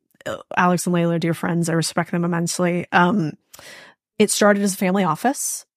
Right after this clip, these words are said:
uh, which was just me and my chief investment officer while I was still working at a few firms.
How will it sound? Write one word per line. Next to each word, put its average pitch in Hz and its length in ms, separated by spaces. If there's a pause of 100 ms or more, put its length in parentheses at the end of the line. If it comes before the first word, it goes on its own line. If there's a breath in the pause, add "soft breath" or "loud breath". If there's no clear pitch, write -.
(100)
uh, 180 280
which 180 180
was 175 100
just 185 200
me 220 340
and 185 220
my 170 280
chief - 460
investment 185 360
officer 190 340
while 175 240
I 180 80
was 170 120
still 185 200
working 180 280
at 170 120
a - 20
few 190 160
firms. 233 380